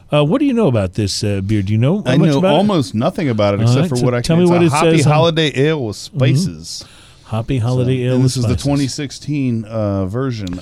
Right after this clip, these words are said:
Speaker 2: of it.
Speaker 1: So I wonder, we'll have to, uh, you know, we really need to get some Saint Arnold guys on the show because
Speaker 2: You know, we're doing
Speaker 1: really
Speaker 2: big beers this time, too. It's seven point two percent. Like, so our lightest beer was
Speaker 1: Woo!
Speaker 2: seven percent
Speaker 1: And,
Speaker 2: today.
Speaker 1: and pl-, that combined with the, uh,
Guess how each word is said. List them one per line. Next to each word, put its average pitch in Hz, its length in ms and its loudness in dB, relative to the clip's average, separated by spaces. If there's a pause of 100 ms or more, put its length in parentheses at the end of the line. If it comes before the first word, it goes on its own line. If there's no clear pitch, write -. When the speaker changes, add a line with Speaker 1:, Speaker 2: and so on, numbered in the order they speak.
Speaker 2:
of 87 160 -10
it. 85 140 -12
Speaker 1:
So 143 160 0
I 131 100 -4
wonder, 180 560 0
we'll 156 220 -2
have 180 240 -4
to, 147 300 -2
uh, 127 100 -6
you 143 120 2
know, 147 60 2
we 165 200 0
really 233 260 0
need 151 140 2
to 127 60 0
get 127 220 0
some 123 180 2
Saint 123 220 2
Arnold 113 220 0
guys 107 260 -2
on 107 220 0
the 95 80 -2
show 101 240 -4
because 95 280 -4
Speaker 2:
You 170 60 2
know, 247 80 4
we're 320 140 2
doing 214 260 2
Speaker 1:
really 139 220 2
Speaker 2:
big 98 80 -6
beers 117 320 2
this 92 120 -4
time, 95 240 -6
too. 135 220 0
It's 98 140 -4
seven 139 480 0
point 139 260 0
two 127 140 2
percent. 110 420 -2
Like, 107 160 0
so 143 200 2
our 165 120 2
lightest 127 540 0
beer 107 160 2
was 92 160 -2
Speaker 1:
Woo! 202 80 2
Speaker 2:
seven 104 280 2
percent 90 440 -4
Speaker 1:
And, 151 240 2
Speaker 2:
today. 147 80 -2
Speaker 1:
and 131 120 -2
pl-, 147 120 -6
that 139 360 -2
combined 143 520 0
with 143 240 0
the, 123 360 2
uh, 113 140 0